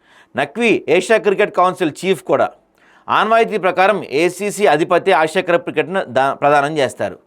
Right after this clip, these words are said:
కానీ పహల్గామ్ దాడి అనంతరం పరిణామాల నేపథ్యంలో ఆసియా కప్లో పాక్ ఆటగాళ్లతో కర్ర-, కరచాలనం చేయడానికి కూడా ఇష్టపడిన భారత ఆటగాళ్లు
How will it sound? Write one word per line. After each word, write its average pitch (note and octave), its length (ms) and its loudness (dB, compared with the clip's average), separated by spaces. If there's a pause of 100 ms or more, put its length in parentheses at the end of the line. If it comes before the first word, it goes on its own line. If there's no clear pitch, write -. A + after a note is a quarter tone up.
(420)
కానీ E3+ 200 0
పహల్గామ్ G3 500 2
దాడి F#3+ 240 4
అనంతరం F3+ 520 0 (380)
పరిణామాల G#3+ 460 2
నేపథ్యంలో E3+ 640 0
ఆసియా E3 380 0
కప్లో F#3 540 0 (380)
పాక్ G3+ 220 2
ఆటగాళ్లతో G3 460 2
కర్ర-, E3 440 -2 (120)
కరచాలనం G#3 540 2
చేయడానికి G3 340 0
కూడా F#3 180 2
ఇష్టపడిన E3 380 -2
భారత B2+ 360 0
ఆటగాళ్లు E3+ 560 2